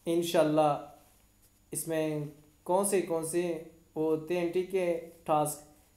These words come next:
तो ये कंप्लीट गाइड देंगे आप सबको इंशाल्लाह। मैंने एक वीडियो इसके बारे में शेयर भी की थी,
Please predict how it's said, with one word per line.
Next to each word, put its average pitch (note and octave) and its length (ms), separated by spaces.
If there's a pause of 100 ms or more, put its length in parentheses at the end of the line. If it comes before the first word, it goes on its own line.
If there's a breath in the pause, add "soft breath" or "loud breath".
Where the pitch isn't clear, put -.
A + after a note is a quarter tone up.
(140)
तो D3 240
ये D3 220
कंप्लीट D#3 540
गाइड D3+ 300
देंगे F3+ 240
आप E3+ 140
सबको F3 260
इंशाल्लाह। E3 1120
मैंने E3+ 260
एक E3+ 160
वीडियो F3 220
इसके F3 240
बारे E3+ 180
में E3+ 140
शेयर F#3+ 260
भी G3 120
की F#3+ 180
थी, G3 160